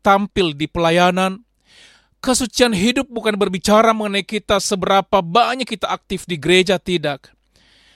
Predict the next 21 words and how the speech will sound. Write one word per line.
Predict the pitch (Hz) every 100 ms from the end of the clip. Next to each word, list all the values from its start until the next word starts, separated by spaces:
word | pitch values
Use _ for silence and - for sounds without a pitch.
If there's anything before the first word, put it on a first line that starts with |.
| _ _
Kesucian | - 254 254 - 254
hidup | 226 254 277
berbicara | 262 202 190 214 190 - 220 240 240
mengenai | 214 208 202 _
tindakan | - 254 240 226 226 208 - 247 233
dari | 190 180
sikap | - - 269 - - 226 -
dari | 160 185
dalam | 180 175 175 160
diri | 175 180 -
Anda | 175
dan | 175 190 190
saya. | 214 220 208 - _ _ _ _ - - - _
Sikap | - - - 254 - 240 -
nyata | 226 233 240 - - 269
dari | 254 220 208 208
dalam | 190 190 190 180
diri | 202 247 277 240
Anda | - 196
dan | 185 190
saya | 185 - 208 214 170 160